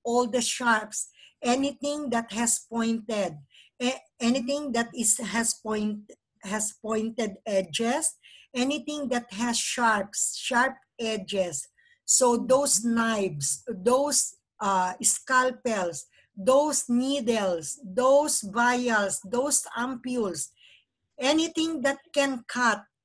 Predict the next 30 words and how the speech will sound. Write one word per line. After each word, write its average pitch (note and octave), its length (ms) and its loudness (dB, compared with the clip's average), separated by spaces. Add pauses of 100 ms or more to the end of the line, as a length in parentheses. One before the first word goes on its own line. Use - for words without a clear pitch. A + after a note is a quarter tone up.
(100)
anything C#4 680 -4
that A#3+ 260 -4
can A#3+ 320 -2
pierce, G3 580 -4 (220)
you C4 220 0
can B3 240 -2
put C4 320 -6 (160)
in B3+ 460 -4 (180)
the G3 200 -4
sharps A3 640 -2
container. F#3 880 -6 (500)
Clean E4+ 420 0
linen C#4+ 440 0
trolley. A3 680 0
You A#3 220 -2
will D4+ 240 -2
find C#4 420 0
the B3 60 -2
clean B3+ 380 -6 (100)
linen A3+ 440 -2
trolley G#3+ 520 -2 (380)
because A#3 400 0
this C#4+ 400 -2
is A3 60 -12
where C4 200 2
we B3+ 160 -4
can A#3+ 260 -2
find A3+ 440 -2 (160)
all C4+ 260 2
those C#4 360 0